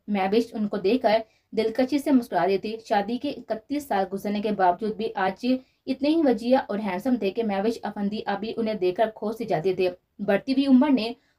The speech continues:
उनकी वजाहत में और भी ज्यादा इजाफा कर दिया था। इस वक्त वह इतने हैंडसम लग रहे थे कि महविश अफंदी उनको देखकर मोहब्बत सा मुस्कुराते हुए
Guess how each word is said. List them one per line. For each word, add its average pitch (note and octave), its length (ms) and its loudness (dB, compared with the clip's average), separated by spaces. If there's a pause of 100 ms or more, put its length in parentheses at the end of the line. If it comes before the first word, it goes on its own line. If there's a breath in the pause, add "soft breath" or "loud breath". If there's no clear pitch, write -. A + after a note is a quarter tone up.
उनकी A#3+ 200 0
वजाहत A#3 400 2
में C#4 160 2
और G3+ 200 0
भी A3+ 80 0
ज्यादा G#3 260 0
इजाफा G#3 360 -2
कर G3 200 0
दिया C4 160 0
था। A3 300 -4
इस B3 200 -4
वक्त G#3+ 440 2 (280)
वह A#3 140 4
इतने C4 340 0
हैंडसम A#3 380 0
लग F#3+ 220 4
रहे G#3+ 120 0
थे A#3+ 140 0
कि A#3+ 140 -2
महविश G3+ 320 0
अफंदी G3+ 440 -4
उनको A3 220 -4
देखकर F#3+ 340 0
मोहब्बत G3+ 340 0
सा B3 180 -2
मुस्कुराते G#3 480 0
हुए A3 260 2